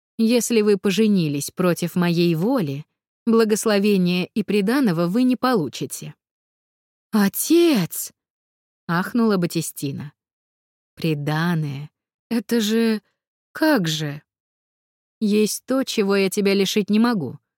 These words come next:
Дом в столице на Абрикосовой улице. Тебе его бабка завещала. Вот, ключи". Дан Джорджо положил на столешницу брякнувшую связку. "Платье, украшения, безделушки забрать можешь.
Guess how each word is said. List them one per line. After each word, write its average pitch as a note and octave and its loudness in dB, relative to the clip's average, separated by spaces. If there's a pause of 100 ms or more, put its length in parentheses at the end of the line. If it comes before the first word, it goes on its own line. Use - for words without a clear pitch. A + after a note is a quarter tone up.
(380)
Дом A3+ 2
в - -12
столице E3 -2
на E3+ 0
Абрикосовой G3 0
улице. C3 -6 (600)
Тебе B3 0
его B3+ 2
бабка C4+ -2
завещала. D3 -4 (340)
Вот, F#3 -2 (680)
ключи". C4 -2 (1000)
Дан E3+ 0
Джорджо F3 -2
положил D#3+ -2
на D#3+ -4
столешницу E3 -6
брякнувшую F3+ -4
связку. - -8 (1120)
"Платье, D4+ 0
украшения, G3 0
безделушки F#3+ -2
забрать G3+ -2
можешь. C#3+ -2